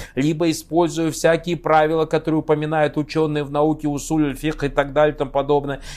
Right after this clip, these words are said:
и потом вводя в религию Аллаха новшества, ну, говорят так красиво, религиозными терминами. Термин энергии является эквивалентом известного те-, научного термина в естественных науках.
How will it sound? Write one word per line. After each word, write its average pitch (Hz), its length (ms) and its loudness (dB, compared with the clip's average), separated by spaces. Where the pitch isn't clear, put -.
и 135 80 -2
потом 139 400 0
вводя 135 440 0
в 131 60 -10
религию 127 420 0
Аллаха 127 320 0
новшества, 127 680 0
ну, 107 80 -4
говорят 117 400 0
так - 120 -8
красиво, 160 520 0
религиозными 156 720 0
терминами. 107 560 0
Термин 233 380 2
энергии 208 420 2
является 190 680 0
эквивалентом 165 960 0
известного 170 640 0
те-, - 380 -8
научного 151 600 2
термина 170 640 0
в - 40 -10
естественных 131 840 0
науках. 117 480 2